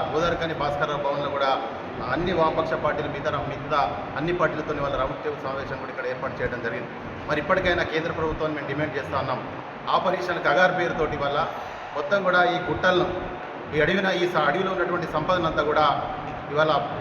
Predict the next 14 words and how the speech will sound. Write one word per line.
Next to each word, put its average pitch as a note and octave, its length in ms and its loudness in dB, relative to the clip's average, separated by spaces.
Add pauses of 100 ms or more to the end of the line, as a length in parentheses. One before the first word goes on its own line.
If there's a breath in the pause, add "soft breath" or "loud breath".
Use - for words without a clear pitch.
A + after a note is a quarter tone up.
(280)
బడా F3 160 6
పెట్టుబడిదారులకు D#3+ 640 2
కట్టబెట్టే D3+ 380 0
ప్రయత్నంలో C#3 400 -2
ఒక C3 140 -4
భాగమని C3+ 400 0 (220)
ఈ - 100 -8
సందర్భంగా C3+ 380 -4
మేము C3 220 -6
తెలియజేస్తా D3 360 -2
ఉన్నాం. F3 320 -2 (180)
మరి D3+ 100 0
ఇప్పటికైనా F#3+ 460 4
మావోయిస్టులను F3+ 680 2